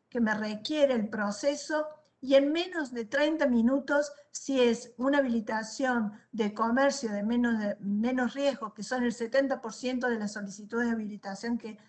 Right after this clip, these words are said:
recibe la municipalidad, eh, uno actor, a uno co-, eh, recibe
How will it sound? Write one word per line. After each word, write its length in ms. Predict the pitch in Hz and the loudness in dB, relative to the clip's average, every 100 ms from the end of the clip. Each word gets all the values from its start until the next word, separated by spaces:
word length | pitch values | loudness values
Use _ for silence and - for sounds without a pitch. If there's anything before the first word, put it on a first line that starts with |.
| _ | _
recibe 400 | - 202 202 262 | -4 -4 0 2
la 100 | 247 | 2
municipalidad, 840 | 226 196 190 - 196 196 202 233 294 - - _ _ - | 2 0 -2 -6 -6 -4 -2 0 -2 -4 -20 _ _ -4
eh, 500 | 226 220 220 - _ _ - | -2 -2 -4 -10 _ _ -2
uno 280 | 262 285 262 | 2 4 4
actor, 580 | 214 - 269 277 277 - | 2 2 4 6 4 0
a 100 | 233 | -2
uno 360 | 247 269 285 | 0 2 2
co-, 200 | 277 220 - | 2 -2 -2
eh, 540 | 208 202 196 196 196 _ | -4 -2 -2 -6 -10 _
recibe 760 | 208 220 208 277 285 277 277 | -6 -4 -4 -6 0 4 4